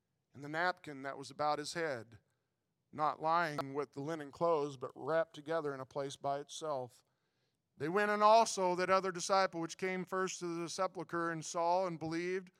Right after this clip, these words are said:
for as yet they knew not the scripture that he must rise again from the dead. Then the disciples went away again unto their own home.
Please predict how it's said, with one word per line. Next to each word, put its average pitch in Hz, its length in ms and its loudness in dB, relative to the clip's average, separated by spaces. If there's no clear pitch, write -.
for 180 160 4
as 170 160 0
yet 240 180 0
they 196 140 0
knew 196 180 0
not 196 300 4
the 185 60 -8
scripture 180 720 -2
that 175 180 0
he 170 60 -2
must 160 280 -6
rise 160 320 -2
again 160 260 -8
from 151 220 -10
the 139 60 -12
dead. 117 460 -12
Then 151 140 -8
the 135 80 -8
disciples 139 640 -10
went 147 160 -10
away 139 200 -8
again 123 580 -12
unto 120 160 -14
their 127 160 -12
own 139 140 -16
home. 120 380 -18